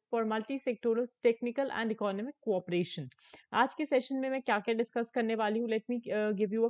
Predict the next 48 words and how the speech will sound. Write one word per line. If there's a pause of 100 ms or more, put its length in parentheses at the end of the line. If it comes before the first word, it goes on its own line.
(120)
quick (120)
overview
of
all
that.
bimstec (120)
क्या
है,
किस
ऑर्गेनाइजेशन
या
किन, (380)
uh,
मेंबर
कंट्रीज
की
वजह
से
फॉर्म
हुआ
है, (120)
इंपॉर्टेंस
क्या
है
bimstec
का,
ड्रॉबैक्स
क्या
है
इस
ऑर्गेनाइजेशन
के,
इस
कोऑपरेशन
के, (340)
और
finally
ये
इंडिया
के
लिए
क्यों
इंपॉर्टेंट
है
and
why
we
need